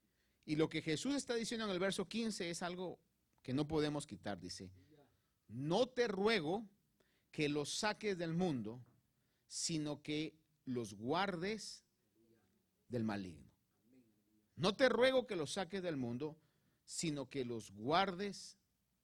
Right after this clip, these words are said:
del maligno". Ahora, en base a eso, entonces, podemos ver que el ministerio de intercesión de Jesús, porque ahí está el Señor intercediendo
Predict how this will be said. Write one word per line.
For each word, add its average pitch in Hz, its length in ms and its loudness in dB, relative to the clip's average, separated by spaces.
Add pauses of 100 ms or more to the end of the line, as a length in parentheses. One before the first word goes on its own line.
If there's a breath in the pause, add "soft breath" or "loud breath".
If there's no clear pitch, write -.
(680)
del 127 180 2
maligno". 92 400 -4 (600 soft breath)
Ahora, 175 240 6
en 170 160 2
base 285 260 0
a 233 140 -2
eso, 233 180 -4
entonces, 185 560 -6 (380 loud breath)
podemos 185 340 0
ver 214 180 -2
que - 80 -6
el 202 60 -2
ministerio 196 760 -4 (1700 soft breath)
de 185 120 6
intercesión 185 840 0
de 320 80 -6
Jesús, 160 500 -6
porque 156 220 -8
ahí 165 80 0
está 196 160 -2
el 233 80 -2
Señor 208 320 -4
intercediendo 185 840 -4